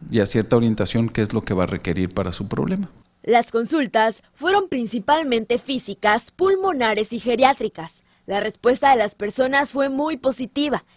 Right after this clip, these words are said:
Speaker 2: Desde el primer momento que se dio a conocer la convocatoria, asistieron personas adultas mayores, niños y también bebés. Debido a esta gran aceptación, se espera en futuro poder realizar más campañas como esta.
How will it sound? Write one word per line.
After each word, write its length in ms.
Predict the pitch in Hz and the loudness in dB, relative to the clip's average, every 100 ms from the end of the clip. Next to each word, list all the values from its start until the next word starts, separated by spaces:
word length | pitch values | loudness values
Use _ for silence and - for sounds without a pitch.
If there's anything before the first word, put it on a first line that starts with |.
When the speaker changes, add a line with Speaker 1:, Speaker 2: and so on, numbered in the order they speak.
| _ | _
Speaker 2:
Desde 180 | 185 185 | -4 -4
el 60 | |
primer 280 | 185 214 247 | -2 -2 0
momento 520 | 302 285 233 220 254 | 0 0 0 0 -2
que 80 | 226 | -4
se 160 | 202 196 | -6 -2
dio 160 | 277 | 4
a 80 | 339 | 4
conocer 440 | 302 226 202 220 220 | 2 -2 -4 -4 -2
la 120 | 220 | -2
convocatoria, 800 | 196 185 185 214 269 226 226 226 _ | -2 -4 -2 2 4 4 2 0 _
asistieron 680 | - 339 339 294 269 294 311 | 0 0 0 -6 -2 -2 -2
personas 540 | 220 208 262 247 214 | -2 -2 -2 -2 -2
adultas 440 | 202 202 233 190 190 | 0 0 0 -2 -4
mayores, 520 | 208 240 285 269 247 | -2 2 4 2 -2
niños 480 | 294 339 330 320 - | -6 -4 -2 -4 -2
y 140 | 349 | -2
también 360 | 339 196 175 175 | 0 0 -2 -2
bebés. 500 | 220 180 156 - - _ _ _ _ _ | -2 -2 -4 -10 -20 _ _ _ _ _
Debido 340 | 202 247 349 359 | 4 4 6 4
a 100 | 294 | 4
esta 200 | 269 269 | 2 2
gran 300 | 226 247 254 | 2 2 0
aceptación, 680 | 208 185 180 180 185 185 - - | -4 -4 -6 -4 -4 -6 -10 -14
se 120 | - | -10
espera 400 | 240 - 339 359 | -6 0 2 2
en 80 | 262 | 0
futuro 440 | 240 - 359 370 | -4 -4 0 0
poder 280 | - 247 277 | 4 4 4
realizar 560 | 302 262 214 269 269 269 | 2 0 0 6 6 6
más 320 | 269 349 - | 2 2 2
campañas 640 | 247 233 294 294 214 175 | -2 2 4 4 0 -4
como 240 | - 185 247 | -6 0 0
esta. 480 | 202 - - 160 | 0 -4 -8 -8